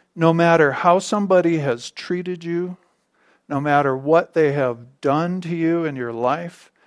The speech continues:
no matter what somebody might say,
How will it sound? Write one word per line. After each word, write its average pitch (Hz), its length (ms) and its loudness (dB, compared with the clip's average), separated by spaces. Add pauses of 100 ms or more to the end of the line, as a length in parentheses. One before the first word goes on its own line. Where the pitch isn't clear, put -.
(240)
no 151 160 -2
matter 147 420 0
what 156 380 -4
somebody 147 460 -4
might 127 380 -14
say, 175 720 -6